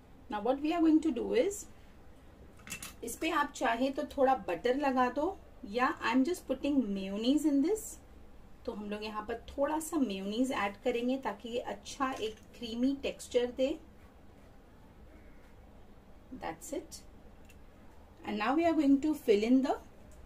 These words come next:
egg filling। थोड़ा जेनरसली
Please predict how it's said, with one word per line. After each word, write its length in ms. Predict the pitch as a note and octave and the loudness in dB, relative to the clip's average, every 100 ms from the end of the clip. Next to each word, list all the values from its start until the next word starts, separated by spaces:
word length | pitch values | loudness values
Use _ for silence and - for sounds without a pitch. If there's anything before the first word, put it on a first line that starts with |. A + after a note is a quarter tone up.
| - - - - - - - - - - - - G#3 | -20 -20 -20 -20 -20 -18 -18 -20 -20 -20 -20 -10 -6
egg 100 | G3+ - - | -6 -8 -10
filling। 320 | F#3 F#3 D4+ - - - - - - - - - - - - - - - - - | -8 -2 -4 -4 -14 -20 -20 -20 -18 -18 -18 -20 -20 -20 -20 -20 -20 -20 -20 -12
थोड़ा 140 | G#3 G3+ | -6 -6
जेनरसली 680 | - F#3 F#3 A3 - B3+ | -2 -2 0 -2 -2 -2